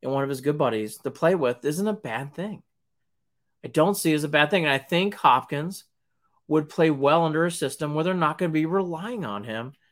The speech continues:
at sixty-five percent and above on downs. They don't have to. Hopkins can play probably fifty percent of the downs, maybe less,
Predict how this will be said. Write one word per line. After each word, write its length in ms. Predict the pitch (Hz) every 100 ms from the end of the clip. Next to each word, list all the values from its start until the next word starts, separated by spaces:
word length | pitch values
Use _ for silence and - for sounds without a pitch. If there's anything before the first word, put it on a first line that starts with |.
| _ _ _ _ _ _ -
at 240 | 131 -
sixty-five 1040 | - - 190 - - 196 190 170 165 160 160
percent 360 | 165 165 151
and 80 | 156
above 320 | 147 139 131
on 160 | 143 147
downs. 300 | 190 180 -
They 100 | 180
don't 160 | 269
have 220 | 247 254 -
to. 240 | 156 104 _ _ -
Hopkins 460 | 170 202 240 214
can 120 | - 185
play 300 | 208 214 170
probably 440 | - - 180 220
fifty 360 | - 190 190 185
percent 320 | 185 175 190
of 80 | 185
the 60 |
downs, 380 | 170 170 151 -
maybe 240 | 131 165 196
less, 460 | - - - -